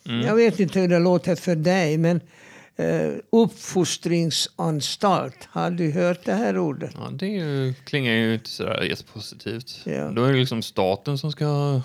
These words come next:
Speaker 2: Ja, just det, att, att man ska
Speaker 1: fostra.
Speaker 2: liksom fostra så att de blir, eh, riktiga. Eh, och då, då, då antyder man att innan man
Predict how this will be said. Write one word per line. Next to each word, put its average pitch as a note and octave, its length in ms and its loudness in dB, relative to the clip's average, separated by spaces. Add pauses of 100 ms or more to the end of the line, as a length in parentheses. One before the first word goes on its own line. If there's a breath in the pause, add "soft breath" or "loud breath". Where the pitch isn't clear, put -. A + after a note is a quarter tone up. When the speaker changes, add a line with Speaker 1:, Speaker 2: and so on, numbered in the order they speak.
Speaker 2:
Ja, F3 140 0
just F#3+ 300 2
det, D#3 160 2
att, - 160 -2
att D#3 240 -4
man D#3 140 -2
ska D3+ 100 -2
Speaker 1:
fostra. E3 200 0
Speaker 2:
liksom E3 500 0 (420 loud breath)
fostra E3 640 0
så F3 160 -4
att D#3 200 0
de D#3 220 -2
blir, D#3+ 320 0
eh, D#3+ 140 0
riktiga. E3 640 -2 (600 loud breath)
Eh, E3+ 120 -4
och E3+ 300 2
då, D#3+ 280 2
då, D#3 600 0 (1200 loud breath)
då E3+ 140 0
antyder F3 1400 4
man F#3 500 6 (320 loud breath)
att F3 460 -2
innan F3 560 6
man D#3+ 460 4